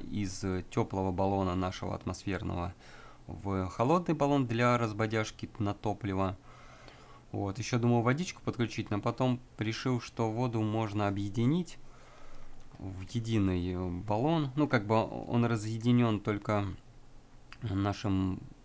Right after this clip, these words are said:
э, тем филь-, этим, не фильтром, а на закачку, да, там отдельный баллон.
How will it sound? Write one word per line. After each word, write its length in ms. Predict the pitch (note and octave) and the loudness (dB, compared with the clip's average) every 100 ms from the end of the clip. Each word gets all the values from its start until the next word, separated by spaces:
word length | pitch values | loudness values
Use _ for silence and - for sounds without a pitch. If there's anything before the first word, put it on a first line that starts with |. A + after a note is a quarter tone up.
| - - - - - - - - - - - - - - - | -20 -20 -20 -20 -18 -20 -20 -20 -18 -18 -16 -16 -16 -16 -10
э, 400 | F#2+ F#2+ F#2+ F#2+ | -6 -2 -2 0
тем 200 | E3+ E3+ | 2 2
филь-, 280 | - - F2+ - - | 0 -6 -8 -8 -10
этим, 460 | G2 F2+ E2+ G2 | -8 -6 -6 0
не 80 | G#2+ | 0
фильтром, 440 | G#2+ D3 C#3 F#2 F#2 | 2 0 0 -2 0
а 180 | F#2 F#2 - - - - | -2 -6 -12 -20 -20 -10
на 180 | - G#2+ | -2 0
закачку, 500 | G#2+ - G2 - - | 0 2 0 -2 -4
да, 180 | G#2+ C#3 | -2 -2
там 220 | C#3 F#2+ | 0 0
отдельный 360 | G2+ G2+ F#2 F#2 | 0 -2 0 0
баллон. 380 | F2+ F2+ F2+ | -2 -2 -4